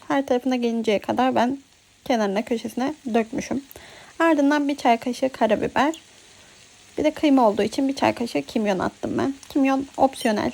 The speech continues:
Atmak zorunda değilsiniz. Atabilirsiniz. Tadını güzelleştiriyor. Sonra hepsini bir güzel dediğim gibi karıştırıyoruz ve üstünü geçinceye kadar su ilave ediyoruz. Daha sonra kapağını kapatıp bir on beş yirmi dakika içerisinde pişmiş oluyorlar.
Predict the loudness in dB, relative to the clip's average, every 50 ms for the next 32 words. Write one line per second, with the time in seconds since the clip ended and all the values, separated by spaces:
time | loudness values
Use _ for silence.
0 | -6 -4 -4 -4 -2 -2 -4 -6 -4 -2 -2 -2 0 0 -2 -2 -2 -4 -4 -4
1 | -2 -2 -2 -4 -6 -8 -6 -6 -2 -2 0 0 0 -2 -2 -4 -6 -6 -6 -6
2 | -6 -6 -4 -2 -2 0 0 0 -2 0 2 2 2 2 2 0 0 -2 -2 -4
3 | -6 -8 -8 -6 -4 -4 -2 -4 -4 -6 -10 -20 -20 -20 -20 -20 -20 -20 -20 -20
4 | -20 -20 -20 -20 -20 -20 -20 -8 0 4 6 6 6 6 2 0 0 -2 0 0
5 | 2 2 4 4 4 4 2 0 0 0 0 0 -2 -2 -4 -4 -2 -2 0 0
6 | -2 -4 -6 -2 0 2 2 2 2 0 -2 2 6 6 8 6 6 4 0 -2
7 | 0 0 2 2 2 2 0 0 0 0 2 0 0 0 -2 0 2 0 0 0
8 | -4 -12 -16 -6 0 2 2 4 6 6 4 4 4 2 0 -2 -2 0 0 0
9 | 0 0 -2 -4 -10 -20 -20 -20 -20 -20 -20 -20 -20 -20 -4 4 6 6 6 6
10 | 4 0 0 0 0 0 0 -2 -2 0 2 2 2 0 0 -2 -4 -4 -2 -2
11 | -2 -4 -4 -6 -8 -18 -20 -20 -20 -20 -20 -20 -10 -4 -2 2 4 4 6 6
12 | 4 2 2 0 0 0 2 2 2 2 0 0 -2 -4 0 0 0 0 0 0
13 | 0 0 -2 -4 -4 -4 -6 -10 -8 -4 -6 -6 -4 0 2 2 4 4 4 4
14 | 4 2 0